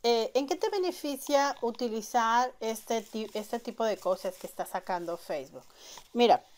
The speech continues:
yo lo he notado que cuando comparto mis frases o mis videos, ah, de YouTube, no hay mucho alcance, ¿ok? Entre más utilices las herramientas que te está ofreciendo Facebook, te da mucho más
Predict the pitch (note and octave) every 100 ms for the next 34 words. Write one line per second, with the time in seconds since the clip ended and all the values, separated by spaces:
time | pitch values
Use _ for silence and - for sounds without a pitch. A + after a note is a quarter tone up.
0 | - - G#3 C4+ D4 E4 D4 C#4+ C4 A3
1 | B3+ - - - G3+ G#3 G3+ G3+ G#3 G3+
2 | - A#3 A3+ A#3 A3+ G#3 - B3 C4 C4+
3 | C4 A3+ G#3+ G3+ G3+ G3+ F#3+ F3+ G3+ A3+
4 | A3+ A3+ A3+ - - G3+ F#3+ F3+ F#3+ F#3
5 | A#3+ A#3+ G3+ G#3+ B3 C4 C#4 C4 A#3+ A3+
6 | A3 G3+ - G3 G3 - - _ - -
7 | - F#3+ F#3 A#3 A#3 A3+ A#3+ B3+ B3+ C#4
8 | - - D#4 B3 B3 A3+ G#3 G3+ F#3 F#3
9 | F#3+ G3 G3 G3+ F#3 E3 - F#3 F#3 G3+
10 | F#3+ F#3 F3 E3+ - G3 F#3+ G#3 G#3+ -
11 | - - - - B3+ A#3 B3 B3 C#4 B3
12 | A3+ A3+ A3 A#3+ A#3 A#3 - G3+ F#3 F#3
13 | -